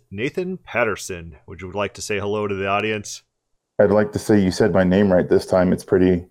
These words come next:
Speaker 2: pretty awesome.
Speaker 1: I, I, broken clock is, like, w-, right, like, uh, twice a day, maybe
Speaker 2: <laughs>
Speaker 1: once if it's, like, in a digital clock with the time indicator.
Speaker 2: Yeah.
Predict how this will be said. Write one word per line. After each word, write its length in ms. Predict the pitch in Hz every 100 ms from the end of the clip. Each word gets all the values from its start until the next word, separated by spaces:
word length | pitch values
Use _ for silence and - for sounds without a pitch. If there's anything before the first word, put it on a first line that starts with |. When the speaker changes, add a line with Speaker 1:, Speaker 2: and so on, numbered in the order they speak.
| -
Speaker 2:
pretty 160 | 92
awesome. 480 | 95 92 85 82 90 _ _ _ -
Speaker 1:
I, 320 | 180 180 143 - _ -
I, 160 | 165 185 - -
broken 420 | 143 170 208 180
clock 440 | 156 165 156 135 127
is, 180 | 101
like, 200 | 113 110
w-, 280 | 139 120 131 -
right, 260 | 139 139 127
like, 320 | 113 104 -
uh, 120 | 104
twice 380 | - 120 127 147
a 60 | 165
day, 400 | 175 185 202 202
maybe 320 | 123 139 147
Speaker 2:
<laughs> 0 |
Speaker 1:
once 400 | 104 107 131 -
if 140 | 165 110
it's, 160 | -
like, 200 | 113 107
in 60 | 95
a 160 | 92
digital 460 | 85 104 120 135 135
clock 480 | - 143 143 147 127
with 100 | 107
the 140 | 95
time 360 | - 165 123 131
indicator. 680 | 135 135 - 147 151 160 160 - - - -
Speaker 2:
Yeah. 300 | - -